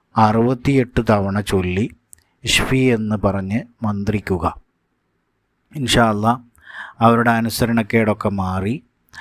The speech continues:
അവർ നല്ല സ്വഭാവം ഉള്ള കുട്ടികളായി മാറും. ഇനി മറ്റൊരു മന്ത്രമാണ്. പഠിക്കാനും മറ്റു കാര്യങ്ങൾക്കും മടിയുള്ള,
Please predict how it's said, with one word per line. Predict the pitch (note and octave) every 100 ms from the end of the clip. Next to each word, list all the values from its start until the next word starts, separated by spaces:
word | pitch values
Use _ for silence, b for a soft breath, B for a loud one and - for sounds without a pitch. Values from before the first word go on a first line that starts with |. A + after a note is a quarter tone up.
| B B
അവർ | G#2+ G#2+ G#2+ - -
നല്ല | A2 A2+ A2+ B2 B2+ - -
സ്വഭാവം | - - G2+ A2+ A2 G#2+ A2 C3 - - B B -
ഉള്ള | G#2 G2 G#2+ - _ B B _
കുട്ടികളായി | A#2 G#2+ A#2 A2 G2 F#2 G2+
മാറും. | F#2+ D#2+ - _ _ _ _ _ _ B B B B
ഇനി | C3+ C3 C#3 - A2 - A#2+
മറ്റൊരു | A#2 A#2+ A#2 D3 A#2+ B2 - C3
മന്ത്രമാണ്. | A2+ G#2+ G2+ G2 F2 F2+ B2 _ _ _ _ b b b b -
പഠിക്കാനും | C3 C3 B2+ C#3+ C#3+ C#3+ D3 -
മറ്റു | C3 B2 -
കാര്യങ്ങൾക്കും | C3+ B2 A#2 A2+ A2+ A2 B2+ A#2
മടിയുള്ള, | A2+ A2+ A2 C3+ C3 A2